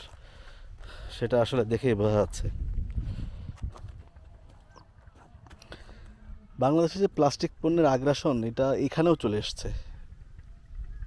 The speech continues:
দেখেন, ওয়ান টাইম ইউজ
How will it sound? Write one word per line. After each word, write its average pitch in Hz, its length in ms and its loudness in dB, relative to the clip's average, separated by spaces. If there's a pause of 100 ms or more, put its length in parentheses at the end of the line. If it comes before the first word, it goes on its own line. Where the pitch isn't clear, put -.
(320)
দেখেন, 110 380 -4 (720)
ওয়ান 120 240 4
টাইম 127 340 2
ইউজ 120 300 -2